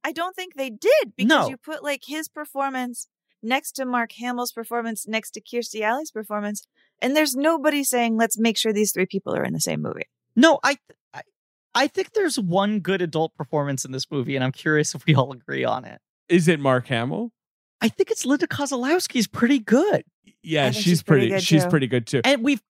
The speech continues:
Speaker 2: covered the fucking Crocodile Dundee trilogy, and this is one of her only non-Croc Dundee movies. This is essentially the end of her career.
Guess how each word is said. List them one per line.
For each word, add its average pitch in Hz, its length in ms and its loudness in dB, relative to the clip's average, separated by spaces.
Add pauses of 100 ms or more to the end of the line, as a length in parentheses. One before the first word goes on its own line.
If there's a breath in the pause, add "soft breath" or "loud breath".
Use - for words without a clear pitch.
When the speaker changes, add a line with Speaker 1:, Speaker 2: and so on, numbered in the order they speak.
(100)
Speaker 2:
covered 320 460 0
the 294 100 0
fucking 262 480 -6
Crocodile 233 840 -4
Dundee 214 640 -2
trilogy, 165 600 0
and 185 80 2
this - 140 2
is 180 120 -2
one 190 120 2
of 190 100 -2
her 196 180 2
only 254 460 2
non-Croc 208 800 2
Dundee 180 360 0
movies. 139 600 0 (260)
This 196 180 4
is 180 100 -2
essentially 214 760 0 (220)
the 175 280 4
end 233 340 2
of 160 140 -4
her 180 80 -8
career. 202 500 0